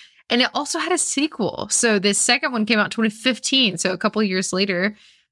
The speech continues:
Um, but there's a couple of pictures here that I have. So the, um, kinda cover art for the game is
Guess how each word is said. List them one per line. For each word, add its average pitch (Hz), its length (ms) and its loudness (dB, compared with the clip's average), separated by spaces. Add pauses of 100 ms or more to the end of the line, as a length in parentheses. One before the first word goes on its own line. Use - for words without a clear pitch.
(220)
Um, 180 600 2 (380)
but 208 480 2 (380)
there's 262 240 2
a 285 40 -2
couple 339 280 0
of 427 60 -4
pictures 233 320 0
here 208 140 2
that 190 160 2
I 185 80 -6
have. 180 240 2
So 196 200 0
the, 190 680 2
um, 165 440 -2 (100)
kinda 165 460 -4 (320)
cover 202 280 2
art 196 380 2
for 196 400 2
the 190 380 2
game 190 360 4
is 185 240 -2